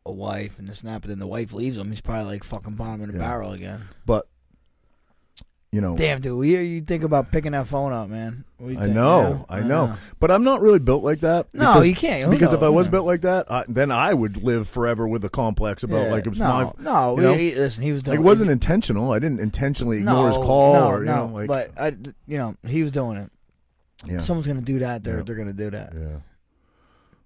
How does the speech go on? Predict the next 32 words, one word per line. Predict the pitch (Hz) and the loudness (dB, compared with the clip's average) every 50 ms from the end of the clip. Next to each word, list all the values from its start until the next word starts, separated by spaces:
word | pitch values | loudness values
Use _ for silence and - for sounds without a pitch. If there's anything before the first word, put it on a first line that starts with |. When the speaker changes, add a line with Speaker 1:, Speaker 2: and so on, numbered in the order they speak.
| _ - | _ -14
Speaker 2:
But, | 85 82 82 - _ - | -12 -12 -12 -14 _ -14
yeah, | 85 82 80 | -12 -10 -10
man. | 80 80 80 80 76 73 - - - - - _ _ - - - | -10 -10 -10 -10 -12 -14 -16 -20 -20 -20 -20 _ _ -20 -18 -10
Called | - 98 98 101 95 | -8 -6 -6 -4 -4
me, | 95 98 104 | -4 -2 -2
and | 107 95 | -2 -2
then | 87 87 90 90 | -4 -4 -4 -4
the, | 90 87 90 - - | -4 -6 -6 -8 -8
I | 82 95 | -8 -6
don't | 104 98 | -4 -4
know | 95 92 87 87 87 78 73 - _ _ - | -4 -4 -4 -6 -6 -8 -12 -18 _ _ -14
how | - 107 110 104 104 95 | -8 -6 -4 -4 -4 -4
quickly | - - 127 120 107 - 110 101 101 | -2 -2 -4 -2 -2 -4 -4 -2 -2
afterwards | 113 123 123 - - 95 90 92 90 87 82 - - - - _ _ _ _ _ _ _ _ _ _ _ _ _ _ _ _ - | -2 -2 -4 -6 -8 -8 -6 -6 -8 -10 -12 -14 -18 -18 -20 _ _ _ _ _ _ _ _ _ _ _ _ _ _ _ _ -6
put | 101 92 | -6 -6
a | |
shotgun | - - 104 104 104 110 98 92 | -4 -6 -6 -6 -6 -6 -6 -6
in | 90 87 87 | -6 -6 -8
his | 87 85 | -8 -8
mouth. | 87 85 85 82 - - - - - | -8 -10 -10 -10 -8 -8 -10 -8 -8
That's | 69 92 - | -12 -12 -14
crazy, | - - 92 90 92 92 85 82 | -12 -10 -8 -8 -8 -8 -8 -8
man. | 82 85 82 82 82 78 - - - | -8 -8 -8 -10 -12 -14 -16 -20 -18
That | - 87 87 | -16 -14 -14
is | 85 - | -14 -14
crazy, | - 87 85 87 85 78 78 73 - - - - | -12 -12 -12 -10 -10 -12 -14 -14 -16 -18 -18 -16
you | 76 | -14
know? | 76 78 80 82 85 - - | -14 -12 -14 -14 -16 -18 -20
But | - 73 71 67 - - - - - - - _ _ _ _ _ _ _ - | -18 -18 -16 -16 -16 -18 -18 -20 -20 -20 -20 _ _ _ _ _ _ _ -18
depression | - 92 - - 107 107 101 - 107 101 95 | -12 -4 -2 -2 -2 -2 -4 -6 -8 -6 -6
is | 85 78 | -8 -8
a, | 80 80 78 71 | -10 -10 -10 -12